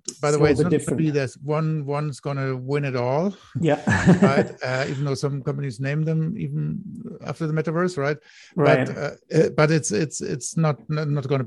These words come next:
Speaker 1: be that. People are gonna be, uh, like, um, gonna watch different T V channels, people be on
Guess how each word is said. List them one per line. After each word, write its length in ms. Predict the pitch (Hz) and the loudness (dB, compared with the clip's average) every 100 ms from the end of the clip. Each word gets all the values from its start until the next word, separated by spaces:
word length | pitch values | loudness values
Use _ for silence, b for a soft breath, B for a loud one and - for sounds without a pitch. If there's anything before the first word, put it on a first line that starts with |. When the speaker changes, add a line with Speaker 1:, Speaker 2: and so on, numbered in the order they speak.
| 139 | -2
Speaker 1:
be 40 | |
that. 200 | 123 113 | -2 -4
People 220 | 180 180 165 | -4 0 2
are 60 | |
gonna 220 | 147 143 | 2 -2
be, 340 | 123 151 151 - | -4 -4 -4 -4
uh, 120 | 147 | -4
like, 240 | 139 131 | -4 -2
um, 400 | 135 131 123 - - | -4 -4 -6 -8 -8
gonna 180 | 139 139 | -6 -4
watch 220 | 131 139 | -4 -4
different 280 | - 147 131 | -4 -4 -2
T 100 | 175 | 0
V 140 | 160 156 | 0 2
channels, 500 | 160 151 147 135 - | 2 2 0 -2 -6
people 280 | 151 139 | -8 -6
be 420 | 123 123 143 143 143 | -8 -4 -2 -2 -2
on 160 | 127 | -4